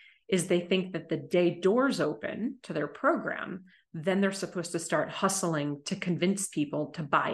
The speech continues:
it. And I always use the example of a proposal, no different than a proposal, right? When Mike proposed to me, I didn't say yes because of that night,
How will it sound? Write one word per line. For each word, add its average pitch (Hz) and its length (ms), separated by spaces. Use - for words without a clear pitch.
it. - 120
And 170 360
I 165 120
always 180 240
use 170 140
the 165 80
example 151 380
of 143 100
a 143 60
proposal, - 880
no 185 240
different 180 300
than 156 100
a 151 60
proposal, 165 680
right? 151 280
When 160 240
Mike 196 300
proposed 254 580
to 160 60
me, 147 320
I 196 40
didn't 233 280
say - 260
yes 160 420
because 160 300
of 135 200
that 143 280
night, - 480